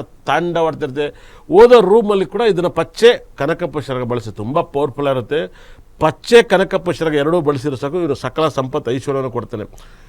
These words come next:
ಶುಕ್ರ ಗ್ರಹ ಬಹಳ ವಿಶೇಷವಾಗಿ ನಿಮಗೆ ಏನಪ್ಪ ಅಂದ್ರೆ ಈ ವಾರದಲ್ಲಿ ಮೂರನೇ ಮನೇಲಿ ಇರ್ತಾನೆ. ರಾಷ್ಟ್ರಾಧಿಪತಿ ಮೂರನೇ ಮನೆ ಕಟಕದಲ್ಲಿರ್ತಾರೆ.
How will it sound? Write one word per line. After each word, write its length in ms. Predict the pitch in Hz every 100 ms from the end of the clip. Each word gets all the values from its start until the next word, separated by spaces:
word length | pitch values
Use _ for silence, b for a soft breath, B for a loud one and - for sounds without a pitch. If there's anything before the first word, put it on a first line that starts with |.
| b
ಶುಕ್ರ 400 | - 240 - 262 254
ಗ್ರಹ 340 | 196 202 202
ಬಹಳ 240 | 139 165 180
ವಿಶೇಷವಾಗಿ 680 | 160 131 196 196 147 151 170
ನಿಮಗೆ 520 | 135 160 175 143 185
ಏನಪ್ಪ 420 | 127 165 175 151
ಅಂದ್ರೆ 160 | 160 147
ಈ 20 |
ವಾರದಲ್ಲಿ 560 | 127 151 165 135 165
ಮೂರನೇ 440 | 170 127 180 185 185
ಮನೇಲಿ 240 | 160 151
ಇರ್ತಾನೆ. 280 | 131 135 120
ರಾಷ್ಟ್ರಾಧಿಪತಿ 800 | 135 220 - 254 277 254 202 208
ಮೂರನೇ 360 | 165 165 170 180
ಮನೆ 140 | 170
ಕಟಕದಲ್ಲಿರ್ತಾರೆ. 760 | - 120 147 156 147 135 117